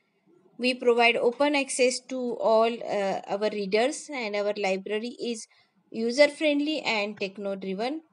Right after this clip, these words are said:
The main purpose of our library is to freely disseminate knowledge and support teaching, research, and other academic activities of college.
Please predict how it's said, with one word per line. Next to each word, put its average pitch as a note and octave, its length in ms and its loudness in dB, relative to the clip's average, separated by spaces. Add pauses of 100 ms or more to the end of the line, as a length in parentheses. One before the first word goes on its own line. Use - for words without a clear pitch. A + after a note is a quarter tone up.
(600)
The A#3 160 0
main D4 400 6
purpose C#4 400 2
of B3+ 160 0
our A3+ 180 2
library G#3+ 640 -2
is A#3 120 -6
to C4+ 120 -8
freely D4 460 2
disseminate A#3 680 -4
knowledge G3+ 600 -2
and G#3+ 240 -4
support A3 480 -4 (240)
teaching, C4 480 -4
research, A#3 560 -2
and B3 220 -2
other C4 280 2
academic A3+ 560 -2
activities G#3+ 640 -8
of G#3 200 -6
college. F#3+ 500 -4